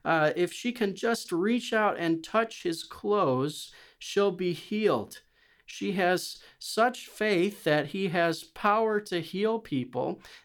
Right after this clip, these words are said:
that, that she just wants to get close enough that she can touch, uh, a corner of his garment.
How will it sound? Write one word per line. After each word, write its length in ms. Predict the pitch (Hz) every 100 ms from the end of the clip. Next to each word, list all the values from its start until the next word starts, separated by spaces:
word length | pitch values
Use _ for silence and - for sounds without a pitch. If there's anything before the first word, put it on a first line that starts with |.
| -
that, 420 | 170 165 160 170
that 260 | 151 156 -
she 240 | - 202
just 420 | 160 - 214 -
wants 280 | 208 208 208
to 120 | -
get 280 | 175 175 165
close 400 | - 202 208 -
enough 340 | 135 123 135
that 160 | 135 127
she 160 | - 147
can 300 | 143 131 127
touch, 500 | - 196 196 - - - - -
uh, 260 | 147 135 -
a 80 | 151
corner 580 | - - 220 220 180
of 140 | 165 160
his 220 | 143 -
garment. 680 | - 156 165 143 101 -